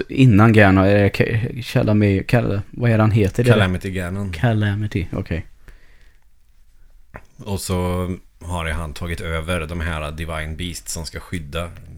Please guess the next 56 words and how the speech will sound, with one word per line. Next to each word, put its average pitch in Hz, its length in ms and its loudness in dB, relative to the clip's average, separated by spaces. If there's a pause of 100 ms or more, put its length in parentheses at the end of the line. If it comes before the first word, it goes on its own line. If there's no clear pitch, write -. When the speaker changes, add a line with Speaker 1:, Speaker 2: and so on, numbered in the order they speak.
(320)
Speaker 2:
Hyrule 78 440 -10
egentligen. 78 420 -14 (120)
Speaker 1:
Mm. 104 180 2 (560)
Speaker 2:
Så 98 160 -8
tog 85 180 -4
jag 85 120 -4
en 87 200 -2
sån 76 200 -8
elefanten 80 640 -10
och 76 60 -14
det 80 120 -10
gick 71 280 -16
jävligt 73 320 -16
för - 120 -16
mycket - 240 -14
för - 100 -16
snabbare 80 400 -4
nu 76 180 -8
än 78 60 -10
vad 82 100 -6
det 85 40 -8
gjorde 78 140 -12
förra 82 260 -8
gången. 82 160 -6
Speaker 1:
Mm. 214 140 0 (1080)
Speaker 2:
Så, 117 220 4
men 131 380 8
jag 135 80 8
vet 160 140 6
inte, 135 140 6
det, 127 200 6
det 139 120 8
är 151 80 10
ofta 190 340 0
så 151 180 0
när 113 80 2
jag 107 80 0
spelar 127 360 0
om 208 240 2
spel, 90 460 -4 (840)
och 117 160 -6
det 113 120 4
kanske 117 260 6
inte 104 160 0
är 92 100 0
så 95 220 -4
himla 90 340 -2
konstigt 127 640 -2
att 101 180 -2
man 98 140 0
är 90 60 0
bättre 104 560 -2
på 143 140 -6
spelen 90 600 -2
andra 107 440 0
gången. 90 380 -2